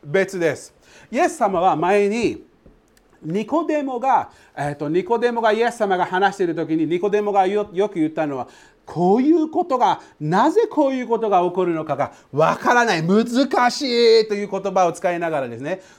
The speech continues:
どうやってこういうことがあるのかというのをせ-、あの、言い訳で言ってるのですね。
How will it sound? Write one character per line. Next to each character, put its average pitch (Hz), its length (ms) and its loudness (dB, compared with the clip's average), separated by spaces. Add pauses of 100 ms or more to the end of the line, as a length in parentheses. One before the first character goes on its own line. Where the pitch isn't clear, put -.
ど 185 200 4
う 285 40 6
や 320 140 6
っ - 60 -10
て 233 120 -2
こ 214 160 0
う 214 80 0
い 214 40 -4
う 208 40 -8
こ 202 120 -4
と 196 100 -2
が 175 180 4
あ 185 40 4
る 180 80 0
の 160 120 0
か 156 160 0
と - 100 -8
い 175 80 0
う - 20 -6
の 156 100 -2
を 143 40 -2
せ-、 180 260 -2 (320)
あ 151 140 -2
の、 139 360 2 (180)
言 262 180 4
い 269 40 0
訳 233 280 2
で 220 120 -2
言 208 120 -2
っ - 40 -8
て 208 160 -2
る 196 100 -2
の 143 100 -6
で - 100 -6
す - 60 -14
ね。 180 300 -6